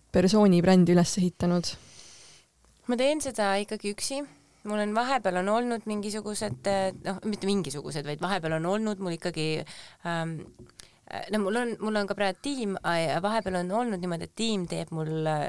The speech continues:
Speaker 2: mingeid story sid, aga mulle tundub, et, äh, ikkagi, äh, kõige parem on, kui see on nagu minu energiast tulnud, et praegult on küll see, et ma teen nagu ise, eriti postitusi, et see, need postituste nagu, nagu eriti postit-,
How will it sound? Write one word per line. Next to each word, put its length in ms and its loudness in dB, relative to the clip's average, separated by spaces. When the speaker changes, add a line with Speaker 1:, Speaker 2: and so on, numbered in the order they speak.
Speaker 2:
mingeid 280 -8
story 600 0
sid, 240 -8
aga 200 -4
mulle 280 -2
tundub, 360 -4
et, 280 -6
äh, 260 -6
ikkagi, 380 -6
äh, 260 -2
kõige 220 -6
parem 320 -2
on, 160 -4
kui 180 -6
see 260 -4
on 440 -8
nagu 200 -10
minu 400 -2
energiast 640 -2
tulnud, 360 -6
et 160 -8
praegult 360 -2
on 120 -4
küll 160 -4
see, 140 0
et 60 -4
ma 120 -4
teen 220 -4
nagu 140 -8
ise, 280 -4
eriti 320 0
postitusi, 760 -4
et 140 -8
see, 160 -6
need 180 -8
postituste 580 -8
nagu, 300 -8
nagu 400 -14
eriti 280 0
postit-, 340 -4